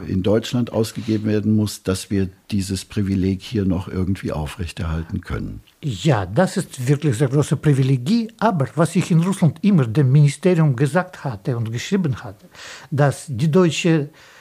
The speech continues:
Speaker 2: darum die beste Autos haben, weil die diese technische und ästhetische Designidee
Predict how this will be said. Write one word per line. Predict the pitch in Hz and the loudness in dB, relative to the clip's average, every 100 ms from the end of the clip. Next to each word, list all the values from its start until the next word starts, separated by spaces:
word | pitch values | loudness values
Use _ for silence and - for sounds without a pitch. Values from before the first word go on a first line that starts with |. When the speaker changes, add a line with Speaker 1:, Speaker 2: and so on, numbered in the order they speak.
| - _ _ _ _ _ _ _ _ | -20 _ _ _ _ _ _ _ _
Speaker 2:
darum | 143 120 165 233 285 277 - 196 | 0 2 4 4 2 0 -4 -10
die | 165 135 | -2 0
beste | 135 185 180 - 175 | 4 4 2 -2 -2
Autos | 180 165 160 135 - | 2 2 0 -4 -2
haben, | 127 113 107 101 _ - - _ - | -4 -4 -12 -16 _ -20 -20 _ -12
weil | 117 196 190 139 117 - - - _ | 0 4 4 2 -4 -14 -20 -20 _
die | 139 127 208 208 190 | -4 2 4 6 4
diese | 151 190 196 180 175 170 - _ | 4 4 6 6 6 2 -10 _
technische | 233 233 175 147 - 139 123 - - _ 214 | 2 2 2 0 2 0 0 -8 -20 _ 0
und | 202 190 - - - | 2 0 -8 -12 -2
ästhetische | 196 - - 240 233 160 - 165 139 110 - - | -2 -2 0 0 0 -4 0 2 2 -2 -12 -8
Designidee | 147 156 156 220 220 196 190 160 165 147 123 | 0 0 4 4 4 4 4 4 4 4 4